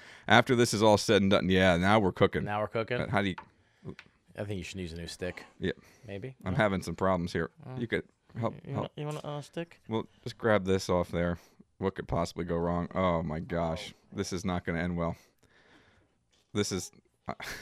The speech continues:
Speaker 2: This is why men should not, there we
Speaker 1: Oh, it's everywhere. Watch the iPad. Do not get wax on
Speaker 2: <laughs>
Speaker 1: the iPad.
Speaker 2: This is, this is why men should
Speaker 1: All
Speaker 2: not
Speaker 1: right,
Speaker 2: be
Speaker 1: stop.
Speaker 2: doing
Speaker 1: You're
Speaker 2: this.
Speaker 1: not helping.
Speaker 2: I'm not, no, I'm not.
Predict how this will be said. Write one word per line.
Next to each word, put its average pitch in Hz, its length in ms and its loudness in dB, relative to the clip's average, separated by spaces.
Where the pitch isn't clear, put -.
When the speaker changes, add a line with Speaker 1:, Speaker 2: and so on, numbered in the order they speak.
Speaker 2:
This 196 100 -8
is 262 100 -6
why 170 200 2
men 127 320 -4
should 98 180 -14
not, 107 240 -12
there 107 80 -10
we 101 80 -8
Speaker 1:
Oh, 190 340 12
it's 185 140 12
everywhere. 226 400 12
Watch 156 300 12
the 170 100 8
iPad. 131 400 10
Do 113 120 -2
not 135 280 6
get 135 220 8
wax 135 360 10
on 113 180 4
Speaker 2:
<laughs> - 20 2
Speaker 1:
the 117 80 4
iPad. 101 420 4
Speaker 2:
This - 180 -10
is, 180 180 -14
this 180 180 -12
is 175 100 -18
why 143 160 -6
men 113 260 -12
should 95 180 -8
Speaker 1:
All 110 60 6
Speaker 2:
not - 80 4
Speaker 1:
right, - 40 -16
Speaker 2:
be 123 40 -10
Speaker 1:
stop. 107 220 4
Speaker 2:
doing 78 100 2
Speaker 1:
You're 110 60 2
Speaker 2:
this. 113 80 2
Speaker 1:
not 98 80 4
helping. 80 240 0
Speaker 2:
I'm - 140 -12
not, - 260 -18
no, - 320 -18
I'm 98 80 -14
not. 82 60 -16